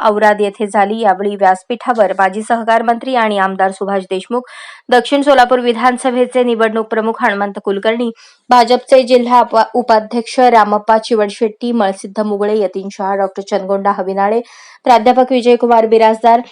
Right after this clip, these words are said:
भाजपचे तालुका अध्यक्ष संगप्पा केरके, अण्णप्पा बाराचारे, अप्पासाहेब पाटील, भाजप महिला मोर्चाच्या तालुकाध्यक्ष अंबिका पाटील, भारतीय जनता युवा मोर्चाचे तालुकाध्यक्ष अप्पासाहेब मोटे,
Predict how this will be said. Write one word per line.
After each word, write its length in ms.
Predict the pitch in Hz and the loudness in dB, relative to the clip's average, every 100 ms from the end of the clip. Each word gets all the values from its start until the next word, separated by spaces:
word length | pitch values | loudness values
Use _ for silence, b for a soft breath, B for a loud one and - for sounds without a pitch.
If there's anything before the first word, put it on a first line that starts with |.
| B B _ | B B _
भाजपचे 460 | 262 247 262 - 285 | 2 4 0 2 4
तालुका 320 | 254 247 247 | 4 4 4
अध्यक्ष 340 | 240 220 277 285 | 2 2 0 0
संगप्पा 520 | 285 262 247 247 247 | 0 2 2 2 0
केरके, 380 | 247 240 233 262 | 4 0 2 2
अण्णप्पा 440 | 240 226 220 226 | 2 0 0 0
बाराचारे, 640 | 220 208 202 208 247 247 277 _ _ _ _ - | 2 2 2 0 0 0 -4 _ _ _ _ -4
अप्पासाहेब 420 | 269 285 294 311 311 | 2 2 4 2 4
पाटील, 300 | 277 294 294 | 2 2 2
भाजप 340 | 302 254 269 | 2 2 2
महिला 280 | 277 277 254 | 2 4 2
मोर्चाच्या 460 | 254 254 269 254 269 | 2 2 2 2 2
तालुकाध्यक्ष 600 | 254 233 240 247 277 269 | 4 4 2 2 0 0
अंबिका 380 | 262 240 233 240 | 0 2 2 2
पाटील, 380 | 240 233 226 247 | 2 0 0 -4
भारतीय 400 | 233 240 214 233 | -2 -4 0 0
जनता 280 | 233 220 226 | 0 -2 -2
युवा 320 | 226 220 214 | 0 2 2
मोर्चाचे 520 | 262 277 262 277 294 285 | 2 0 0 -2 -2 0
तालुकाध्यक्ष 600 | 247 233 240 220 247 - | 0 2 0 0 -2 0
अप्पासाहेब 540 | 226 - 226 226 214 208 | 0 2 -2 2 0 0
मोटे, 400 | 208 202 202 226 | -4 -4 0 -2